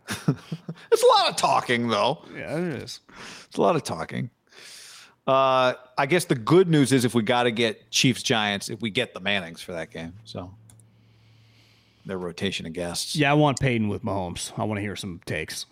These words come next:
Speaker 2: Yeah, it, it's true. Even if he's slicing and dicing, that could actually be great. And Eli kind of making fun of the Giants, but, you know, it might be hard to resist.
Speaker 1: I would imagine he's on a million dollar retainer, keeps him a little quiet, right?
Speaker 2: That's true. That's true.
Speaker 1: <laughs>
Speaker 2: That's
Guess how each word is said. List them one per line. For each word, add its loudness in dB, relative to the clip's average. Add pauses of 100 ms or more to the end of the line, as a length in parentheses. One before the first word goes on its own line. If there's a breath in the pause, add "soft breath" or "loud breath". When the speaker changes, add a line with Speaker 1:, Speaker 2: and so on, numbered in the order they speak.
Speaker 2:
Yeah, 2
it, -2
it's -8
true. -12 (280)
Even 4
if 4
he's 4
slicing 2
and 2
dicing, 2
that -2
could -2
actually -4
be -12
great. -4 (120)
And 2
Eli 4
kind 0
of 2
making 0
fun 0
of 2
the 2
Giants, 0
but, -2
you -4
know, 0
it -10
might 0
be -6
hard 0
to -6
resist. -4 (1300 soft breath)
Speaker 1:
I 2
would 6
imagine 4
he's -2
on -2
a -4
million 0
dollar -2
retainer, -4
keeps -6
him -6
a -6
little -8
quiet, -8
right? -12
Speaker 2:
That's -2
true. -6 (240)
That's 2
true. 2
Speaker 1:
<laughs> -2
Speaker 2:
That's -6